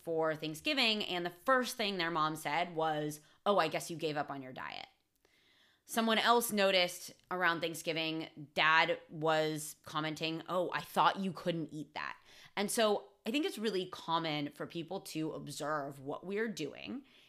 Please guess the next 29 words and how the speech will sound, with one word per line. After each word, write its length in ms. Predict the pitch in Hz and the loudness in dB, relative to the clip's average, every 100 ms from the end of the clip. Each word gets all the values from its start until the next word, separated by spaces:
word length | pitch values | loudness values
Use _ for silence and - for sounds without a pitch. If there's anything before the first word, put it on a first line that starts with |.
| _ | _
and 480 | 196 190 190 185 185 - | -4 2 4 2 0 -6
simply 340 | - 214 247 | -8 -4 -4
speak 400 | 240 - 180 - | -6 -4 -4 -4
from 380 | - - 165 160 | -4 0 0 -2
a 120 | - | -8
place 360 | 151 151 165 - | -8 -8 -8 -6
of 300 | 147 147 147 - | -6 -4 -6 -8
their 460 | 151 180 170 170 - | -4 2 2 2 0
own 300 | 160 160 147 | -2 -2 -4
bias, 640 | 147 151 139 131 - - - - | -8 -6 -6 -6 -10 -16 -16 -2
right? 280 | 156 285 - - - | 2 2 0 -20 -4
As 380 | 190 208 277 311 - | -2 2 0 0 -4
I've 360 | 202 196 185 156 | -2 -2 -2 -6
really 280 | 180 185 190 | -6 -4 -6
strengthened 840 | - 175 170 151 165 156 156 151 - | -6 -6 -8 -8 -8 -6 -6 -8 -12
my 300 | 175 160 160 165 | -6 -6 -6 -6
own 500 | 170 170 175 175 156 156 | -4 -2 -2 -4 -8 -6
beliefs, 680 | 165 151 156 160 156 - - | -4 -2 -2 -4 -6 -12 -12
my 180 | 175 165 | -8 -6
own 260 | 156 160 156 | -6 -6 -8
values, 640 | - 147 175 165 156 151 151 | -6 -2 -2 0 -2 -2 -2
my 160 | 156 - | -4 -4
own 300 | 160 156 156 | -4 -4 -6
sort 180 | - 156 | -6 -10
of 60 | - | -6
faith 340 | - 156 147 | -4 -4 -6
in 180 | - 165 | -6 -4
myself, 600 | 147 143 - 135 233 370 - - - | -4 -6 -4 -2 -2 -6 -12 -20 -18
that 200 | 156 175 | -2 -2